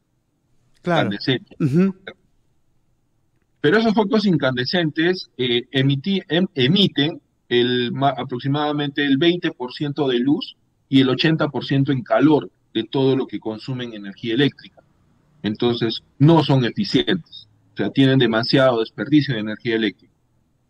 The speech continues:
Speaker 2: Entonces, ¿qué se recomienda a, a, a esas, a, a estos tiempos? Que usemos focos led, que consumen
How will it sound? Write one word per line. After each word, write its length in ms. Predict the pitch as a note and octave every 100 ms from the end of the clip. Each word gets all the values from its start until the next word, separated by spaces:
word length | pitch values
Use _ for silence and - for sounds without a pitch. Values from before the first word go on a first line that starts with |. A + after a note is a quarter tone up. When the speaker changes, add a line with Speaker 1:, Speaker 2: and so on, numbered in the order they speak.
| _ _
Speaker 2:
Entonces, 380 | D3 C3+ C3+ -
¿qué 140 | A3
se 120 | A3+
recomienda 760 | F#3+ D3 D3 G3 F#3 C#3 C3 A#2+ - -
a, 240 | A2 G#2+ -
a, 300 | G#2 G2+ G2
a 120 | A#2 C3
esas, 300 | C3+ C3+ - -
a, 160 | G#2 A#2+ - -
a 160 | A#2
estos 420 | C3+ C3+ - A#2+
tiempos? 680 | - F#3 C3 G2+ G#2 - - _ _ _ _ _ _ _
Que 120 | - D3
usemos 480 | C#3 F#3+ F#3+ F3+
focos 360 | - F3+ E3 D3
led, 200 | A3 F#3+ - _ _ _ _ _ _ _ _ _ _ _ _ _ -
que 180 | D3 C3+
consumen 640 | C3+ C#3+ E3 A#3 G3 F#3+